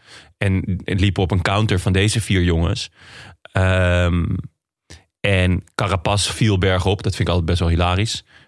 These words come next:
Ehm, maar dat geeft gewoon aan dat ook in deze etappe, ehm,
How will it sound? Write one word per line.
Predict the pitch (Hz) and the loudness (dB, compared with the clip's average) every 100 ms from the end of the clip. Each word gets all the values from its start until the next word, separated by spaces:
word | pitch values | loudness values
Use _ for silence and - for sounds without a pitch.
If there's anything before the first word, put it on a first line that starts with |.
| _ - | _ -4
Ehm, | 98 92 90 92 92 90 90 - - - | 0 2 2 2 2 2 0 -4 -14 -4
maar | 101 | -2
dat | 107 | 0
geeft | - 117 - | 0 0 0
gewoon | 110 101 | 0 0
aan | 123 104 101 104 | -2 -2 0 0
dat | 107 113 | -2 -2
ook | 123 131 - | 0 -2 -2
in | 117 110 | 0 2
deze | 110 135 85 | 2 0 0
etappe, | 101 98 143 95 95 143 - - - - _ - | 0 0 -2 0 0 0 -6 -20 -20 -20 _ -4
ehm, | 104 101 98 95 95 92 90 | 0 2 2 2 2 2 0